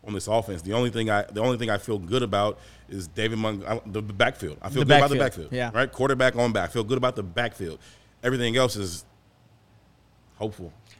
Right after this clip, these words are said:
Speaker 2: Yeah, and
Speaker 1: at
Speaker 2: there,
Speaker 1: best.
Speaker 2: there's so much. I mean, on my list of things to be pessimistic about, I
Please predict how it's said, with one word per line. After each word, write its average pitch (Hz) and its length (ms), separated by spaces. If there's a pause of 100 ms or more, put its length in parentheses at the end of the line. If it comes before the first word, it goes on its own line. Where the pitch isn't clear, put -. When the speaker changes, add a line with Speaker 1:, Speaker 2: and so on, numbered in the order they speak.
(100)
Speaker 2:
Yeah, 190 160
and 156 100
Speaker 1:
at 151 60
Speaker 2:
there, 165 80
Speaker 1:
best. 104 340
Speaker 2:
there's 156 160
so 214 220
much. 202 260
I 165 60
mean, 156 240
on 139 160
my 139 100
list 135 280
of 117 80
things 135 180
to 131 60
be 123 100
pessimistic 131 540
about, 120 240
I 117 80